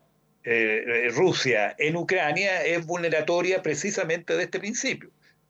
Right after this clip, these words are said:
del uso de la fuerza con, en un sentido de agresión contra un Estado, procurando invadirlo, cambiar la configuración política de ese Estado,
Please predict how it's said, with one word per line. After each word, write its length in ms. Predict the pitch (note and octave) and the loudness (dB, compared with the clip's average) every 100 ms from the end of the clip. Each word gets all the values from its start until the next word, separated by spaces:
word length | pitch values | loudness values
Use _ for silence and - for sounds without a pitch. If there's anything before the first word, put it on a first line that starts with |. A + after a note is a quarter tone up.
| - | -8
del 160 | A#2+ | -6
uso 320 | D3+ D#3 E3 C3+ | -4 0 4 4
de 60 | |
la 100 | A2+ | 2
fuerza 580 | - D3 D3 - C#3+ C#3+ _ _ _ _ _ - | 0 0 0 0 0 -2 _ _ _ _ _ -14
con, 380 | A#2 A2 A2 - | -12 -10 -16 -6
en 140 | A2+ | -4
un 80 | C3 | -4
sentido 560 | - A2+ - C#3 C3+ B2 | -4 -4 -2 0 2 4
de 140 | C3+ | 4
agresión 640 | F#3 F3+ - F#3 C#3 D3+ - - _ _ - | 4 2 2 2 2 2 -8 -20 _ _ -12
contra 300 | C3 - C#3+ | -6 0 2
un 120 | D#3 | 2
Estado, 760 | - - D3 D3 D#3+ D#3 B2+ - _ _ | -2 0 2 4 4 2 -4 -16 _ _
procurando 680 | A#2 A2 B2 C3+ B2+ B2 - | -18 -4 0 0 0 -2 -2
invadirlo, 960 | A#2+ A2+ A#2 F3 A3 G#3 G3 F#3+ F#3 F#3 _ _ _ _ _ _ | -6 0 4 4 4 2 2 4 4 0 _ _ _ _ _ _
cambiar 420 | A#2+ A#2 A#2 D3+ | -2 -2 0 2
la 160 | D3 B2 | 4 2
configuración 1000 | A2 - A2 A2 A#2 - C#3 C3+ B2+ A2+ _ _ _ _ | -2 -6 -6 0 0 2 0 0 -4 -12 _ _ _ _
política 880 | - A#2 A3 D#3 G#3+ D#3+ F3 E3 E3 | -10 -2 2 2 2 2 2 4 4
de 240 | D3 C#3+ C#3+ | 4 2 2
ese 160 | C#3+ | 0
Estado, 720 | C#3+ - D#3 D3+ D#3 C#3+ A2 | -2 0 2 6 6 4 0